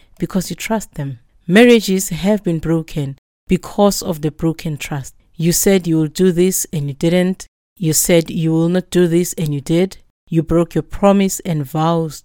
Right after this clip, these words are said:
towards the other person, and the marriage fails. When two people get married, they do that trusting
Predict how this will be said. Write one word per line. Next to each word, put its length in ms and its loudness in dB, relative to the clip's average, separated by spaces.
towards 540 -4
the 160 -8
other 180 -4
person, 520 -10
and 160 -2
the 60 0
marriage 340 -2
fails. 680 -6
When 260 2
two 440 0
people 360 -2
get 260 -4
married, 440 -4
they 200 6
do 260 2
that 300 0
trusting 680 -2